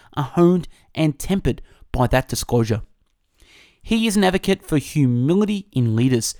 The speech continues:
but to be truly humble, those leaders must understand that many of the factors that shape their lives in business are and will always be out of sight. Our mental models play a major role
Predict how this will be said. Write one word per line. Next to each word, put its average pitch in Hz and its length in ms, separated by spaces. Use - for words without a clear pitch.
but 147 160
to - 80
be 147 100
truly 196 440
humble, 180 400
those 127 240
leaders 160 320
must 139 260
understand 151 580
that - 200
many 143 300
of 175 100
the 190 80
factors 160 400
that 123 140
shape 135 240
their 110 140
lives 139 360
in 110 100
business 196 420
are 160 340
and 117 180
will 117 200
always 143 380
be 156 360
out 120 140
of 104 80
sight. 135 380
Our 156 120
mental 180 320
models 175 340
play 160 220
a 143 60
major 160 320
role 180 360